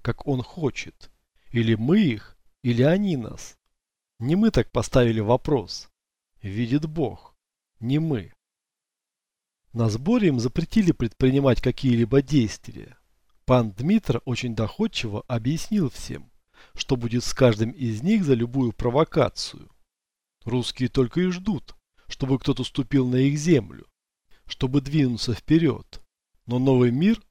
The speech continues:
многомерен, и везде можно найти друзей, если не договорятся с чеченами. Какая-то мысль металась в голове,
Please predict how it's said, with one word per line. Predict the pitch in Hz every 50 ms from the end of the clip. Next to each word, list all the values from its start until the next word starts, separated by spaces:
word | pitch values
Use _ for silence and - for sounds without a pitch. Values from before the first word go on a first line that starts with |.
| _
многомерен, | - 110 117 120 113 120 143 160 185 208 208 170 127 104 107 - - _ _
и | - 123
везде | 117 127 123 113 104 123 123
можно | 113 120 147 175 175 156 139
найти | 113 110 107 - - 123 110
друзей, | 104 123 143 151 156 139 143 117 - - - _ _ _ _ _ _ _ _ _ _ - -
если | - 120 117 - - 120
не | 120
договорятся | 120 107 117 104 113 120 123 123 120 120 113 - - - 104
с | -
чеченами. | - - - 127 - - - 180 165 123 101 95 - - - _ _ _ _ _ _ _ _ _ _ _ _ _ _ _ _ _ _
Какая-то | - 113 - - 120 113 107 - 117 113
мысль | 113 120 123 - - - 113
металась | 117 110 - 123 113 107 107 98 92
в | 95 98
голове, | 101 117 123 135 147 143 139 110 - - -